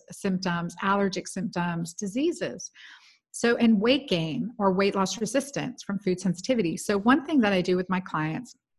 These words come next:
and now I've worked with thousands of women, menopausal and beyond, and as well as in the early menopause, m-, my, I think thirty, thirties on, and, um, have them, I have them test their urine, Trevor. Now, this is so controversial 'cause I have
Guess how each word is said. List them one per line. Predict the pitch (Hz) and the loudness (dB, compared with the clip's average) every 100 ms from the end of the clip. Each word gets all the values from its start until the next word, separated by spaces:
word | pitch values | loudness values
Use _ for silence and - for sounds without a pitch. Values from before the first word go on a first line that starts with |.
| _ _ _ _ - | _ _ _ _ 4
and | 196 | 6
now | 226 | 8
I've | 233 190 | 6 6
worked | 196 202 | 2 0
with | 190 | 2
thousands | 185 196 220 214 | 4 4 4 0
of | 185 | -2
women, | 175 170 170 165 - - | 0 0 0 -2 -8 -2
menopausal | 170 185 185 185 170 180 180 - | 2 2 2 2 2 2 0 0
and | 180 170 | 0 0
beyond, | 180 175 160 160 214 220 - - - - | 0 0 0 -2 -4 -8 -14 -18 -20 0
and | 208 196 185 185 | 4 8 6 6
as | 185 | 4
well | 202 190 | 4 4
as | 185 | 4
in | 190 | 2
the | 170 | 2
early | - 233 262 170 165 185 | 4 4 4 2 0 -2
menopause, | 170 170 165 165 175 | -2 -2 0 0 -2
m-, | 165 165 - _ | -4 -4 -6 _
my, | 190 175 180 - | -4 -2 -2 -4
I | 175 | -4
think | - 175 - | -4 -6 -2
thirty, | 196 196 202 185 175 _ | 2 2 0 -4 -8 _
thirties | 208 214 208 175 | 2 4 4 2
on, | 156 160 220 - - - - | -2 -2 -4 -6 -12 -16 -2
and, | 214 208 202 202 202 202 - _ - | 2 6 6 6 4 0 -8 _ 0
um, | 214 185 185 196 226 - _ | 2 4 2 -2 -6 -12 _
have | - 262 330 | 4 4 6
them, | 262 233 | 4 4
I | |
have | 202 269 | 4 2
them | 330 269 | 2 -2
test | - 208 - | 0 -2 0
their | 196 | 0
urine, | 175 170 165 220 | 2 0 0 -2
Trevor. | - 170 165 175 | 0 2 2 2
Now, | 220 | 2
this | 285 403 | 2 2
is | 370 | 4
so | 247 | 4
controversial | 247 233 220 196 196 - 170 | 6 4 4 4 2 2 0
'cause | 165 196 | 0 0
I | 220 | 2
have | 220 277 320 | 4 6 6